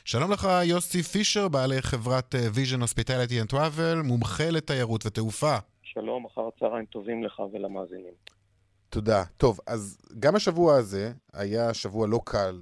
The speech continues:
Speaker 1: לכמה מחברות התעופה הוותיקות. דיברנו בתחילת השבוע על הקריסה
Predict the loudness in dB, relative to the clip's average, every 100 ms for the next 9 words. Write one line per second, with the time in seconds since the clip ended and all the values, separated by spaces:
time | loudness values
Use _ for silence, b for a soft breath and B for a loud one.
0 | -14 -12 -8 -6 -4 -6 -6 -6 -8 -10
1 | -12 -6 -4 -4 -6 -8 -6 -4 -4 -6
2 | -6 -2 -2 -2 -4 -4 -6 -6 -6 -8
3 | -8 -6 -6 -6 -10 -10 -2 -2